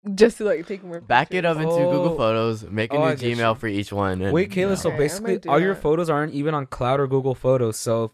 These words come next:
Speaker 1: Well, no, I have some, no, I have photos on Google Photos.
Speaker 3: Oh, okay.
Speaker 1: But,
Speaker 3: But if you
Speaker 1: like,
Speaker 3: just
Speaker 1: that's
Speaker 3: upload
Speaker 1: running
Speaker 3: them
Speaker 1: up,
Speaker 3: to
Speaker 1: like
Speaker 3: your phone storage, then it's just, like, hard storage, so it can just get deleted permanently.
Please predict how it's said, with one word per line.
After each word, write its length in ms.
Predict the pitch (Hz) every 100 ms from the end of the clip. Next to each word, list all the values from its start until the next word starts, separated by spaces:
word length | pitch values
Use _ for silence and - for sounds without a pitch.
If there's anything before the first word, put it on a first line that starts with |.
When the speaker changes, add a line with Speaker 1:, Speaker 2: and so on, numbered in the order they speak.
| -
Speaker 1:
Well, 180 | 233 311
no, 100 | 330 349
I 100 | 302
have 220 | 370 311
some, 400 | - 269 311 269 -
no, 300 | 247 359 285
I 100 | 240
have 140 | 294
photos 360 | - 226 226 220
on 120 | 202
Google 240 | 175 180 170
Photos. 360 | - 196 - - _ _ _ _ -
Speaker 3:
Oh, 180 | 123
okay. 260 | 117 - - - _ _ _ _ _ _ -
Speaker 1:
But, 0 |
Speaker 3:
But 80 | 214
if 40 |
you 60 | 214
Speaker 1:
like, 240 | 208 196
Speaker 3:
just 100 | 165
Speaker 1:
that's 220 | 202 269 147
Speaker 3:
upload 60 | 226
Speaker 1:
running 240 | 226 208
Speaker 3:
them 120 | 196
Speaker 1:
up, 220 | 233 208 160
Speaker 3:
to 60 |
Speaker 1:
like 80 | 170
Speaker 3:
your 160 | 139 127
phone 280 | - 139 143
storage, 560 | - 117 135 131 113
then 560 | 113 110 107 107 104 -
it's 140 | - -
just, 180 | 131 151
like, 120 | 127
hard 260 | - 120 123
storage, 240 | 123 110
so 100 | -
it 80 | 113
can 120 | 135
just 160 | 123 123
get 120 | 127
deleted 320 | 120 117 117
permanently. 640 | - 117 113 110 104 107